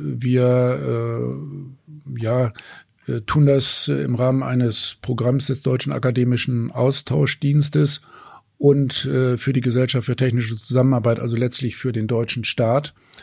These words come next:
Und es geht um den Neubau einer, Neuaufbau einer Gerichtsmedizin in Ruanda, äh, in gewisser, gewisser Weise nach deutschem Vorbild, soweit wie das möglich ist.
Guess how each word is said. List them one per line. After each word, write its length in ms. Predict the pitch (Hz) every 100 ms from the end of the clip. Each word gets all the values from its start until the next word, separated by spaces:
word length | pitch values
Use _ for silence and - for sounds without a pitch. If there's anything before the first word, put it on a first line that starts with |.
| -
Und 140 | - 127
es 100 | 120
geht 160 | 135
um 120 | 139 123
den 140 | 120
Neubau 540 | 123 135 127 127 127
einer, 360 | 143 127 123 -
Neuaufbau 680 | 131 131 151 135 127 - 123
einer 240 | 123 123 117
Gerichtsmedizin 960 | 120 135 - 120 110 107 - 113 107
in 240 | - 113 113
Ruanda, 760 | 107 107 123 127 131 131 117 - - - - - _ 226
äh, 240 | 135 120
in 100 | 131
gewisser, 380 | 127 127 123 147
gewisser 440 | 143 123 139 135 123
Weise 280 | 135 120
nach 120 | 123 110
deutschem 360 | 131 120 120
Vorbild, 400 | 123 131 117 110
soweit 340 | - 113 123 113
wie 60 |
das 180 | 113 110
möglich 420 | 123 127 113 98
ist. 280 | - 87 -